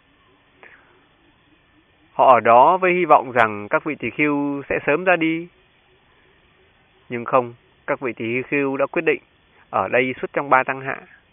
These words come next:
Và nhóm phi nhân, dạ xoa ấy đã bàn tính với nhau, làm cách nào đó để các vị tỷ khưu đi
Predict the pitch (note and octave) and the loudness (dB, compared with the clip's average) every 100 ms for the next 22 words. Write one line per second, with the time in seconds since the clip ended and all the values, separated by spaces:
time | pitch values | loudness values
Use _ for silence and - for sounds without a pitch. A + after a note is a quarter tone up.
0 | _ _ _ _ _ _ _ _ _ _ | _ _ _ _ _ _ _ _ _ _
1 | _ _ B2 G#2 G2 F#2+ G2 G2+ B2+ - | _ _ -2 0 -2 -6 -4 -4 -4 -8
2 | C3+ C3+ C3 C#3 _ _ - _ _ - | -4 -4 -4 -10 _ _ -20 _ _ -8
3 | A#2+ - A#2+ A2+ B2 C#3 B2+ A2+ G2+ A2 | -6 0 2 2 0 0 2 2 0 -10
4 | C#3 D3 C#3 C3+ D3 _ _ _ _ _ | -10 -8 -4 -6 -8 _ _ _ _ _
5 | _ _ A#2 G#2+ F#2+ B2+ B2+ G#2 G2+ G2+ | _ _ -2 -2 -2 -6 -4 -4 -2 0
6 | A2+ F#3+ - _ _ _ _ _ _ _ | -2 -4 -14 _ _ _ _ _ _ _
7 | - A#2+ G2 G2 G2 - D3 B2+ A2+ A#2+ | -8 -6 -6 -8 -8 -6 -6 -8 -8 -12
8 | G2+ - C#3 C#3 C#3+ _ _ _ _ B2 | -12 -8 -8 -8 -10 _ _ _ _ -10
9 | A#2 | -6